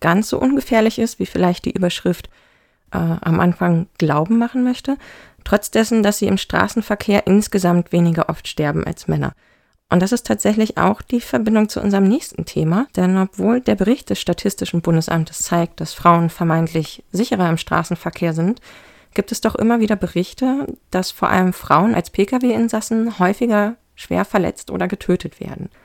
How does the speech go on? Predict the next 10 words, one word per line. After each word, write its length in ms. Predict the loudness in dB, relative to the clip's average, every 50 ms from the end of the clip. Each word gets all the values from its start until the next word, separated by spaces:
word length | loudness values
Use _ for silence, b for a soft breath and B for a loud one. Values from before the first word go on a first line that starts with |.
| b b b
Als 220 | -4 -4 -2 -2
ich 120 | -4 -6 -4
für 140 | -4 -2 -2
diese 200 | 0 -2 -2 -6
Folge 380 | -2 0 2 2 2 2 2
mit 220 | 2 0 2 2 2
den 140 | 0 0
Recherchen 500 | 0 0 -2 -2 0 0 0 0 -2 -2
angefangen 640 | 0 2 2 2 0 -2 -2 -2 0 0 0 0 -2
habe, 320 | -2 -2 0 0 -2 -2